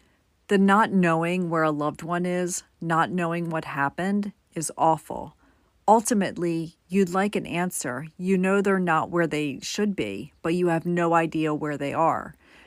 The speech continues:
You don't know if they're living fifty miles away from you or if they're dead. You don't know if something horrific happened to them or not. You don't know if they've had an accident, lost their memories, and are living a life someplace else,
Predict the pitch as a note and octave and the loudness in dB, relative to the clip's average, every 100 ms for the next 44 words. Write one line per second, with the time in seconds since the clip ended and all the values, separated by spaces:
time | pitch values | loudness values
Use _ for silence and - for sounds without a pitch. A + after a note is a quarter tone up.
0 | _ G3 F#3+ F3 F3 F3 E3 F3 E3 E3+ | _ 2 4 2 0 -2 -2 -4 -2 0
1 | E3 D#3 - E3+ - F3 D#3 D3+ D#3 D3+ | -2 -4 -4 -6 -2 -2 0 0 -2 -4
2 | D3+ C#3+ - F#3+ G3 G3+ G3+ G3 - D#3 | -4 -6 -4 -2 0 0 0 -2 -2 -2
3 | D3+ - F3 D#3+ F#3+ G3+ - - - - | -2 -2 -2 0 0 0 -4 -14 -20 -20
4 | _ G3+ G3+ F#3+ F#3+ F3+ E3 - E3+ E3 | _ 0 2 2 2 2 0 -2 -4 -6
5 | D#3 D#3+ E3 E3+ G3+ - F#3 - G3 F#3+ | -6 0 0 0 -4 0 0 2 0 0
6 | G3 F#3+ F#3+ - F3+ F3+ E3 F#3+ F3+ - | 0 0 -2 -2 2 4 4 2 2 -2
7 | - F#3 G3+ G#3 G3 F#3 - E3 E3 D#3 | -2 2 4 4 2 2 -2 -4 -2 -6
8 | C#3+ - D3+ D3+ - F3+ F#3 - E3 E3 | -6 0 0 2 -8 -4 -4 -4 -2 -2
9 | E3 E3+ D#3 D3 D3 F3 F#3 F#3+ - - | -2 -6 -2 -4 -2 -2 -2 -2 -4 -4
10 | D#3+ D#3 D#3+ E3 D#3+ D3+ D#3 D#3+ D#3 - | -4 -2 -2 -2 -4 -4 -4 -6 -6 -6
11 | E3+ - F3 D#3+ F3+ F3 D3 - - | -6 -6 -6 -4 0 0 0 -4 -10